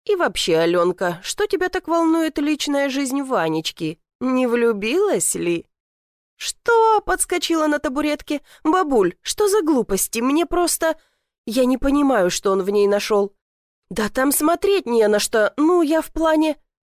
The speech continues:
Смотреть-то есть на что, но этого слишком много.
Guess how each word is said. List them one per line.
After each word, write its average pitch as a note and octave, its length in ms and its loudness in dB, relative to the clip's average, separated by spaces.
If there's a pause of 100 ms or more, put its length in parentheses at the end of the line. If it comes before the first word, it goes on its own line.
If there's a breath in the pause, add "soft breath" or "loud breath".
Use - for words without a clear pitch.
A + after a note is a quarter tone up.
Смотреть-то G#3 680 -2
есть E4 500 -2
на F#3 180 2
что, G3 320 0
но G3+ 220 2
этого G#3 280 0
слишком C4+ 480 -2
много. E4+ 600 0